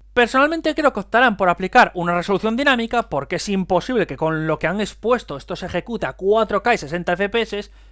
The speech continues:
literal y absolutamente imposible, además de ciertos detalles que nos desvelan que a pesar de que como he expuesto gráficamente el título es muy imponente, hay ciertos detalles que nos revelan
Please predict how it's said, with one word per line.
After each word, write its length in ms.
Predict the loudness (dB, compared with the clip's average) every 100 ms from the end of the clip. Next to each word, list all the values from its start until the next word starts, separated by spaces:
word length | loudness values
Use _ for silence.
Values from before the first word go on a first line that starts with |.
| -10
literal 400 | -6 0 4 4
y 40 |
absolutamente 760 | 2 -4 -4 -4 -4 -4 -8 -8
imposible, 800 | -8 -6 -6 -6 -6 -6 -4 -6 -10 -20 -20 -8
además 340 | -2 0 -2 -4
de 80 | -6
ciertos 360 | -6 -4 -4
detalles 400 | -2 0 0 -2
que 100 | -6
nos 140 | -6 -6
desvelan 360 | -4 -4 -2
que 60 | -4
a 60 |
pesar 400 | -6 2 2 2 -4 -20 -20 -20 -8
de 160 | -6 -4
que 100 | -4
como 220 | 0 0
he 40 |
expuesto 680 | 0 -2 0 0 0 -12 -12 -14 -4
gráficamente 520 | -4 0 0 0 -4
el 60 |
título 240 | -6 -6 -6
es 80 | 0
muy 240 | 2 2
imponente, 720 | 0 0 0 2 0 -4 -6 -10 -20 -20 -14
hay 120 | -8
ciertos 300 | -8 -6 -4
detalles 400 | -2 0 0 -2
que 80 | -4
nos 160 | -4 -2
revelan 540 | 0 2 2 0